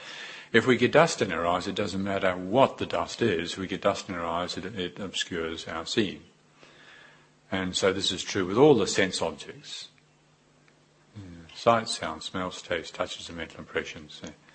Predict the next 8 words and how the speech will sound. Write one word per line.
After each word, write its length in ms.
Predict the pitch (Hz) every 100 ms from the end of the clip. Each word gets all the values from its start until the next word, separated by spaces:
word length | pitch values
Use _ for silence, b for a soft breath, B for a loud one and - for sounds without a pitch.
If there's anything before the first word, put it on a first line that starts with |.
| B B B B B B
including 640 | 98 - 151 127 85 90 110
the 100 | 139
ritual 340 | 185 - -
sense 300 | - 78 -
objects. 600 | 78 - 78 - - - _ _ _ 117
Yeah. 80 | 101 98 95 _ b b b b
If 220 | 101 98
we 500 | 101 95 90 87